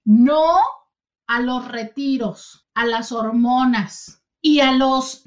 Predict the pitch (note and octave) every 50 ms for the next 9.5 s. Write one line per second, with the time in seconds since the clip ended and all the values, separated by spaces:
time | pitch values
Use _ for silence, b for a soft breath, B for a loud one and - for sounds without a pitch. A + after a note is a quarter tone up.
0 | _ - B3+ B3+ B3 A#3+ - A#3+ C4+ B3+ C4+ C#4 C#4+ D4+ D4+ B3+ - D#4 D#4+ F#4
1 | - - G3 A3 A3+ A3+ A3+ A3 A3 A3 A3+ A3 G#3+ - A#3 A#3 A#3+ A#3 - -
2 | E4+ E4 F4 - - - - _ _ - A#3+ A#3 A#3 A3+ A3+ A#3 B3 A3+ - -
3 | C4 B3 B3 - - - - D#4 D#4 D4+ D4+ D4+ D#4+ D#4+ - - _ _ _ _
4 | _ - C4+ C4+ C#4+ D4+ D#4+ E4+ F4 A4 - - _ _ _ _ _ _ _ _
5 | _ _ _ _ _ G#3+ G#3 B3+ C4 - A#3+ A#3 G#3+ - - B3+ B3+ C4+ C4+ C#4
6 | D4 D4 D4 D#4+ E4 D#4+ - - _ _ _ _ _ _ _ _ _ - A#3 A3
7 | A3 A3+ A3+ G#3+ G#3+ G#3 G3+ - - - F#3+ D#3 D3+ - - - - - _ _
8 | _ _ _ _ _ _ _ _ - D4 - F4+ G4 F#4+ F4+ F#4 F4+ E4+ E4 C#4+
9 | C#4 C4+ B3+ B3+ B3+ A#3+ A3 F#3+ D3+ -